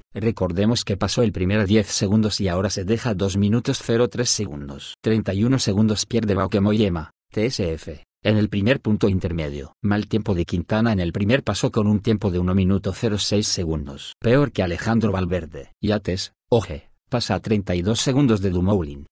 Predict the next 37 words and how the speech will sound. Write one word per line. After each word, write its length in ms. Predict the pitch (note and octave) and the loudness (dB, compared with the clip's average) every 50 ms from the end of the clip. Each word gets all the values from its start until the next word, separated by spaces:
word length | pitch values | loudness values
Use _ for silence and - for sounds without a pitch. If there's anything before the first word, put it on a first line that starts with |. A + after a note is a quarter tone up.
| _ _ - | _ _ 0
igualando 500 | C3+ B2 A#2 A#2 A2 G#2+ G#2+ A2 G2+ G2+ | 2 4 4 4 4 4 2 2 0 0
el 140 | F#2+ F2 - | -2 -4 -6
tiempo 400 | - F2+ E2 E2+ - A2 G2+ F2+ | -8 -10 -10 -6 -2 -2 0 0
del 160 | F#2+ F#2 F#2+ | 0 0 0
murciano 460 | F#2 F#2+ F2+ - - A2+ A2 A#2 A2+ | 0 -2 -2 -2 -2 0 0 0 0
del 140 | G2 F#2 F#2 | 0 0 0
Movistar. 600 | F#2 F2 E2+ E2+ - - - F#2+ D#2 - - _ _ | 0 -2 -2 -4 -4 -4 -4 -4 -6 -6 -10 _ _
Solo 300 | - - - G#2+ G2 F#2+ | -6 -2 0 2 2 0
queda 260 | F#2+ - A2+ A2 A2+ G#2+ | 0 0 0 2 2 0
el 80 | G2 | 0
británico 540 | F2 F2 F2 - - F#2 F2 D#2+ - - F#2+ | -2 -4 -4 -2 -2 -2 -2 -2 -2 -4 -4
Froome 320 | - G#2 F#2+ F#2 F#2 F2 | -2 0 0 0 0 0
para 200 | - F2+ E2+ E2+ | -2 -2 -2 -2
superar 420 | - - G2+ E2+ - G2+ F#2+ G2+ G2+ | -2 -4 -4 -4 -2 -2 0 0 -2
este 220 | F#2+ - - G2 | -2 -2 -4 -4
primer 320 | - F2 F2+ F2+ F#2+ F2 - | -4 -2 -2 -2 -2 -2 -2
punto 280 | - G#2+ G#2 - A2 | -2 0 0 2 2
de 120 | G2+ F#2 E2+ | 0 0 0
control. 480 | - D#2+ D#2 - - D#2 C#2+ C#2 D#2+ - _ | -2 -4 -4 -4 -6 -8 -8 -8 -12 -8 _
A 120 | - G#2 | -4 0
diecisiete 560 | F#2 G2 F#2 - F#2+ F2+ - - G#2+ - G#2 | 2 2 0 0 -2 -2 0 0 0 0 0
segundos 440 | F#2+ - A#2 G2 G#2+ - C3+ D3 - | -2 -2 0 0 0 2 0 0 0
pasa 280 | - B2 A#2 - G#2+ G2 | -2 -4 -2 -2 -4 -4
Froome 400 | - G#2+ A2 G#2+ G#2+ G#2+ F#2+ F2+ | -2 0 2 2 4 2 2 2
por 180 | - G2 E2+ | 0 0 0
el 100 | E2 D#2 | -2 -4
primer 360 | D2+ - F2 F#2+ G#2 C3 C#3+ - | -4 -2 0 2 2 2 2 2
punto 320 | - A2+ A2 - A2+ G#2+ | 2 2 2 2 2 2
de 100 | F#2+ F2 | 0 0
control. 500 | - E2 D#2 D2+ - D#2 D2 C2+ - - _ - | 0 -4 -6 -4 -6 -8 -8 -8 -10 -12 _ -6
Mejor 340 | G2 G#2 G2 - C3+ C3+ | -6 -4 0 0 0 0
que 100 | - - | 0 -2
todos 280 | F#2 - A2+ A2+ B2 B2 | -2 0 2 2 2 0
sus 200 | - G#2+ F#2+ - | 0 -2 -4 -2
rivales, 560 | G2 F#2 D#2+ E2+ D#2 D2 C#2+ C#2+ - - - _ _ _ | -4 -4 -4 -4 -4 -6 -8 -10 -12 -14 -16 _ _ _
menos 380 | - G2+ G#2 A#2 C3 D3 C#3 - | -2 0 0 2 2 0 0 -2
Porte, 440 | - E2 D2+ - - - D#2 D2+ | -4 -8 -8 -8 -10 -14 -14 -16